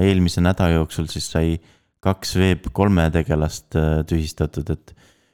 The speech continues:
üks oli selle E N S do-, domeenide,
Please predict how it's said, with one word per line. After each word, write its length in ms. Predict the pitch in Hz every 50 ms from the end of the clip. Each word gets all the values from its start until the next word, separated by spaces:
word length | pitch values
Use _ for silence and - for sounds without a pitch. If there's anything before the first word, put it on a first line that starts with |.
| _ _
üks 240 | 95 98 - - - 90
oli 140 | 82 82 80
selle 200 | 87 80 82 85
E 180 | 98 104 98 90 87
N 100 | 90 95
S 140 | 110 - - - - _ _ -
do-, 140 | - - -
domeenide, 720 | 80 87 85 82 85 82 82 82 80 80 78 - 80 82